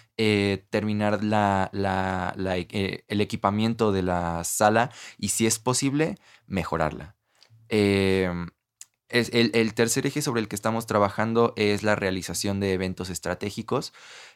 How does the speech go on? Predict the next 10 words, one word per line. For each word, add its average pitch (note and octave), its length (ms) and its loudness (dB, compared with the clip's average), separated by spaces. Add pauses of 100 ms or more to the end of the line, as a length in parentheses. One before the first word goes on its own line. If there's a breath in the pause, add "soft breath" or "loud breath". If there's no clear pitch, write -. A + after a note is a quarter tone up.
(120)
Eh, G#2+ 400 6
por G2+ 100 0
ejemplo, G#2 340 0
ahorita G2 240 2
en F#2+ 80 0
estos F#2 240 -2
momentos G2 440 -4
estamos F#2 340 -6
trabajando F#2+ 800 -2
en G2+ 600 0